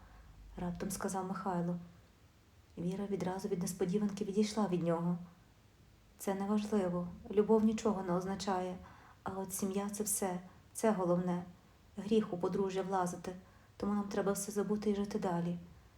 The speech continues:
спокійно відповіла Віра, а у самої серце з грудей вискакувало, бо як жити далі, вона і сама не знала. Всю ніч Віра не спала, а зранку прокинулася і вирішила, що розрахується з роботи і назавжди поїде з цього села.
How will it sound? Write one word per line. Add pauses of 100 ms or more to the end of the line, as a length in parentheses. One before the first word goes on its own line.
(200)
спокійно
відповіла
Віра,
а
у
самої
серце
з
грудей
вискакувало, (680)
бо
як
жити
далі,
вона
і
сама
не
знала. (920)
Всю
ніч
Віра
не
спала, (400)
а
зранку
прокинулася
і
вирішила,
що
розрахується
з
роботи
і
назавжди
поїде
з
цього
села.